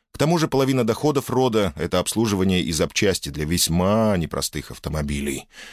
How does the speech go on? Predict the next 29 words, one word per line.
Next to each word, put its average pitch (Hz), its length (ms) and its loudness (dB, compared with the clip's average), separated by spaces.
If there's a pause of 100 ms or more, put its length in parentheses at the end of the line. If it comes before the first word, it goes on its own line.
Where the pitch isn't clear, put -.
(240)
Второй 160 260 2
вариант — 151 600 0
это 92 200 -2
пять 123 240 0
зелий 95 340 2
восьмого 85 460 0
ранга 98 480 2
лично 87 420 0
для 87 160 0
Лиама. 69 600 -4 (540)
Такое 107 560 2
ни 95 120 2
за 95 140 0
какие 110 300 0
деньги 92 360 2
не 95 120 2
купишь. - 560 -4 (540)
Пришлось 175 360 2
торговаться, 107 840 2 (120)
объяснять, 117 580 2
что - 160 -2
без 90 220 0
Лиама 123 560 4
сам 117 320 0
Аран 117 320 2
понес 98 300 0
бы 92 140 0
большой 95 400 0
урон. 78 500 0